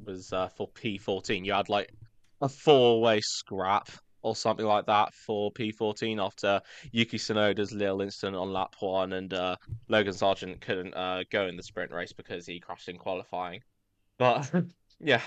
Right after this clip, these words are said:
I love it. The best, the best fighting for positions we had in that sprint race were for P fourteen. And, um, even in the main race, are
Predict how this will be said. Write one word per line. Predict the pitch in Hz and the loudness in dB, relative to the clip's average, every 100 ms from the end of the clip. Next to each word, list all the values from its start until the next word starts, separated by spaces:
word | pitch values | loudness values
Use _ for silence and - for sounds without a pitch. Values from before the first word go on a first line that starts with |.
| - | 0
I | 143 | 2
love | 127 113 | 2 0
it. | 98 | -2
The | 113 | -4
best, | 117 131 - - _ | -2 -4 -4 -20 _
the | 127 | -6
best | 135 - | -6 -4
fighting | 135 123 120 | -6 -6 -8
for | 120 | -12
positions | 110 113 113 104 | -8 -8 -8 -10
we | 107 | -8
had | 107 104 | -4 -4
in | 101 | -4
that | 98 | -8
sprint | - 110 87 | -6 -8 -6
race | 92 - | -10 -6
were | 98 | -8
for | 92 95 | -8 -10
P | 127 113 | -8 -8
fourteen. | 104 107 - 104 87 - _ _ _ | -4 -6 -4 -6 -6 -16 _ _ _
And, | - 110 110 110 | -2 0 0 0
um, | 101 107 | 0 0
even | 131 139 131 131 | 2 2 2 -2
in | 120 | 0
the | 120 | 0
main | 120 120 104 | 2 2 -2
race, | 85 98 - - _ _ _ _ _ _ _ | -4 -6 -6 -12 _ _ _ _ _ _ _
are | 117 113 107 | 4 8 8